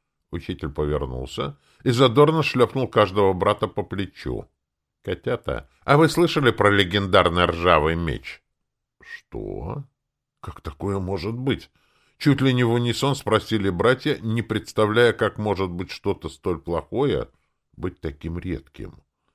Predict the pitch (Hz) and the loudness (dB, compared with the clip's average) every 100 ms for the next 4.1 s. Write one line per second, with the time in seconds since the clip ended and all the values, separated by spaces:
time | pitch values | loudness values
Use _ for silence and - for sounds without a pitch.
0 | _ _ _ _ _ - 135 151 143 143 | _ _ _ _ _ -4 0 2 2 2
1 | 147 151 143 139 127 110 117 113 113 180 | 2 2 2 6 6 4 2 0 2 2
2 | 175 175 135 - 135 120 107 104 113 107 | 4 2 2 0 -2 2 2 2 2 2
3 | 104 98 95 90 - 85 76 87 117 127 | 2 -2 -6 -8 -2 0 0 -2 -6 -10